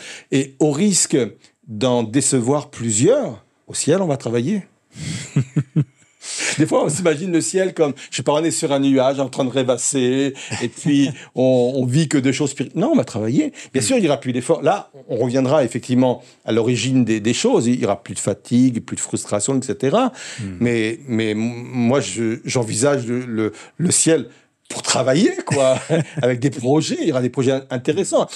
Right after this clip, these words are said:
Speaker 1: Il y a plein de textes bibliques, hein, qui, qui nous parlent, gouverner des villes, et cetera, et cetera.
Speaker 2: Ouais.
Speaker 1: Bref, euh, oui, dans le ciel, il y aura plein d'activités. On sera passionné par les activités que Dieu nous mettra, euh, oui, donc le, le travail, je,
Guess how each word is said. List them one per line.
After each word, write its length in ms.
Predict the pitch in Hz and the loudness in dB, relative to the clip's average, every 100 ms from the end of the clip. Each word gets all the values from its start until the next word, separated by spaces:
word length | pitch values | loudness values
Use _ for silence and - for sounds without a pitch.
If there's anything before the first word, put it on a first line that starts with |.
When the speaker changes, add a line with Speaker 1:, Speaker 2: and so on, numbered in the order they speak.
| - | -4
Speaker 1:
Il 60 | 117 | -2
y 60 | |
a 20 | 120 | 2
plein 160 | 156 | 0
de 60 | 160 | 2
textes 260 | - 147 | 0 0
bibliques, 320 | 156 175 208 156 | -2 0 0 2
hein, 160 | 147 | 0
qui, 240 | 135 123 120 | 0 0 0
qui 120 | 110 | -2
nous 120 | 117 | -2
parlent, 460 | - 131 135 135 104 | 0 0 0 -2 -4
gouverner 360 | 104 110 110 | -4 -2 -2
des 120 | 107 104 | -4 0
villes, 200 | 117 107 | 0 0
et 60 | |
cetera, 300 | - 113 107 | -4 -2 0
et 60 | 110 | -2
cetera. 280 | - 160 226 | 0 0 0
Speaker 2:
Ouais. 100 | 190 - - | -4 -8 -2
Speaker 1:
Bref, 260 | 202 208 - - - | 0 0 -8 -20 -2
euh, 600 | 139 131 127 123 123 120 | 4 6 6 6 4 4
oui, 200 | 151 240 | 4 2
dans 200 | 156 208 | 2 0
le 80 | 139 | 0
ciel, 320 | 127 196 226 | 2 4 2
il 40 | 120 | 0
y 40 | |
aura 100 | 104 | -8
plein 220 | - 180 | -6 -2
d'activités. 640 | 175 165 151 156 233 202 139 _ _ - _ - | -2 -2 -2 -2 0 -2 -4 _ _ -20 _ -4
On 60 | |
sera 180 | - - | -2 -2
passionné 600 | - 226 190 175 160 208 | 0 2 4 2 2 2
par 160 | - 123 | 2 -2
les 120 | 117 | 0
activités 520 | 131 127 120 120 180 | 0 2 2 2 0
que 100 | - | 0
Dieu 220 | 120 117 | -2 0
nous 100 | 123 | 0
mettra, 640 | 110 113 107 - 147 147 113 | 0 0 0 0 2 4 4
euh, 160 | 101 95 - - - | 2 0 -8 -10 0
oui, 220 | 220 202 | 2 4
donc 180 | 156 170 | 2 2
le, 360 | 156 143 139 - - | 2 4 2 -2 -6
le 100 | 135 | -4
travail, 480 | 135 170 185 262 190 - | -2 0 0 0 -4 -8
je, 140 | 135 | -6